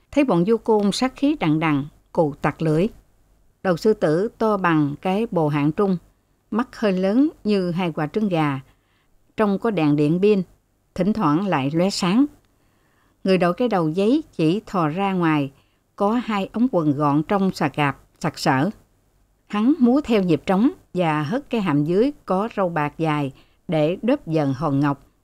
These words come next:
bằng giấy giữ trước mặt. Người múa đôi cũng không kém hoạt động. Hắn cầm tráng vải màu đỏ tung lên hạ xuống và cũng theo nhịp trống, nhảy bên phải, nhảy bên trái.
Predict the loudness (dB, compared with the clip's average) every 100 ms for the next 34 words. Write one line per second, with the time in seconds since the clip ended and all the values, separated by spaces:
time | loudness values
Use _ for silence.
0 | -4 0 0 0 0 0 0 0 -2 -4
1 | -8 -2 -4 -4 _ _ _ _ _ _
2 | -4 0 2 2 2 2 0 0 0 0
3 | 0 -2 -2 2 2 2 0 0 0 -2
4 | _ _ _ _ _ _ _ -4 2 2
5 | 2 2 0 0 0 2 0 -2 0 0
6 | 0 0 0 -4 -8 -4 0 0 0 0
7 | 0 -2 0 0 2 2 0 -20 _ -4
8 | 0 0 -2 -2 -2 0 0 -2 -2 -2
9 | 0 -2 -6 _ _ _ -2 0 0 -2
10 | -2 -2 0 2 2 2 0 -2 0 0
11 | -2